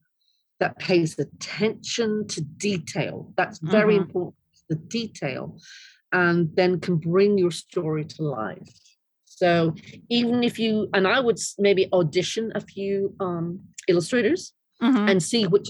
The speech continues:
Speaker 1: ones are suited, more suited to you and your type of illustration that you want.
Speaker 2: Right. So it's the same as, like, when you're picking an audiobook narrator, you want
Speaker 1: Exactly.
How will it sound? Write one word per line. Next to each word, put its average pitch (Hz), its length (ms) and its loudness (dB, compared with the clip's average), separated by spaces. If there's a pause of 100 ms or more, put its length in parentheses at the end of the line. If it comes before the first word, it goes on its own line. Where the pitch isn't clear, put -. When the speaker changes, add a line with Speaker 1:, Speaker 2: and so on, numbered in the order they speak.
Speaker 1:
ones 170 520 -2 (140)
are 156 640 0
suited, - 520 0
more 180 180 2
suited 160 340 -2
to - 120 -12
you 170 220 0
and 156 140 2
your 160 100 2
type 156 460 -4
of 139 340 -6 (380)
illustration 151 560 -2
that - 100 -12
you 73 120 -6
want. - 340 -14 (400)
Speaker 2:
Right. 180 260 -4
So 240 160 -2
it's 233 80 -2
the 320 80 -2
same 370 300 0
as, 226 100 0
like, 208 240 -2
when 202 140 -2
you're 185 100 0
picking 190 320 -2
an 170 80 -2
audiobook 160 500 -2
narrator, 156 460 -2
you 160 160 -4
want 160 220 -2
Speaker 1:
Exactly. - 260 -10